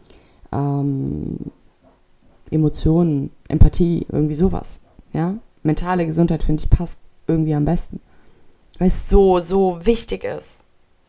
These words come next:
Und jetzt möchte ich für dich so ein bisschen meine Learnings aus dem Seminar zusammenfassen und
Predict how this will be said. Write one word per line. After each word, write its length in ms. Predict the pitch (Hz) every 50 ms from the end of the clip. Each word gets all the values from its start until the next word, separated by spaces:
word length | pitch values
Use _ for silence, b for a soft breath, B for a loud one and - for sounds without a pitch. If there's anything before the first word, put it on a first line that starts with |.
| b b b b b b b b b b b b b b b b - -
Und 100 | 185 202
jetzt 180 | 208 202 - 226
möchte 220 | 220 240 - 233
ich 100 | 226 -
für 100 | - 208
dich 260 | 196 208 233 247 -
so 100 | - 208
ein 100 | 196 196
bisschen 600 | 190 208 - - - 190 185 190 190 - - -
meine 280 | - 180 180 180 185 180
Learnings 720 | 180 175 170 165 160 160 160 160 170 190 190 - - -
aus 500 | - 160 165 170 - - - - - - _ _ - - _ _ - - -
dem 640 | 170 170 165 165 156 156 156 151 151 151 151 151 - - - _ _ _ _ _ _ _ _ _ _ _ _ _ _ _ _
Seminar 720 | - - 170 175 175 170 160 143 147 156 180 214 247 277 - _
zusammenfassen 880 | - - - - - 208 226 226 220 - 240 - 233 - - 240 233 226
und 180 | - 180 -